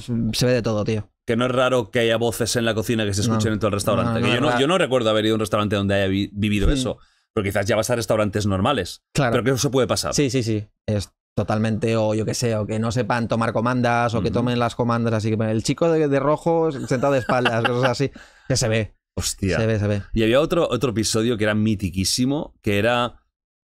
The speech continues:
Speaker 2: la peor gente que, o sea, no, pero no peor de, de violencia, sino peor de desastre, que era un sitio en Madrid, creo, que la cocinera era como rumana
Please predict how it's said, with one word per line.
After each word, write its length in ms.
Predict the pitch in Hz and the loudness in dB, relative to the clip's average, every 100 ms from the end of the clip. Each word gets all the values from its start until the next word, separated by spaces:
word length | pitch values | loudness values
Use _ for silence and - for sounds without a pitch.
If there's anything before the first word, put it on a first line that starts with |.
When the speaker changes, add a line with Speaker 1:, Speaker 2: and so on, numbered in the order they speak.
| _ | _
Speaker 2:
la 180 | 139 127 | 0 2
peor 180 | 131 147 | 2 2
gente 280 | 175 139 117 | 0 -2 -2
que, 160 | 117 110 | -2 0
o 60 | |
sea, 140 | 151 135 | 0 0
no, 180 | 160 | 0
pero 180 | - 135 | -2 0
no 80 | 139 | 0
peor 320 | 185 180 117 | 0 0 0
de, 160 | 113 - | -4 -4
de 200 | 113 107 | -4 0
violencia, 640 | 120 110 135 143 175 214 - - | 0 2 0 -2 -4 -4 -10 -6
sino 280 | 123 110 | -2 -2
peor 200 | 110 110 | 0 -2
de 140 | 127 123 | -2 -2
desastre, 640 | 104 - 120 - 160 202 - - _ | -2 -2 -2 -4 -6 -8 -12 -20 _
que 80 | 127 | -2
era 160 | 175 196 | 0 0
un 240 | 170 147 | 0 -2
sitio 260 | - 127 175 | -4 -2 0
en 60 | |
Madrid, 400 | 110 92 101 170 - | 0 0 0 0 -2
creo, 440 | 95 101 151 220 - _ _ _ - | -2 0 -2 -6 -14 _ _ _ -2
que 360 | 131 117 113 113 | 0 4 4 2
la 260 | 110 110 | 2 0
cocinera 600 | 120 104 117 110 127 156 170 | -2 -2 0 0 2 2 2
era 220 | 165 151 | 0 0
como 320 | 135 123 113 | -2 0 0
rumana 960 | 104 107 107 120 170 196 220 214 - | 0 0 0 0 0 -2 -2 -2 -6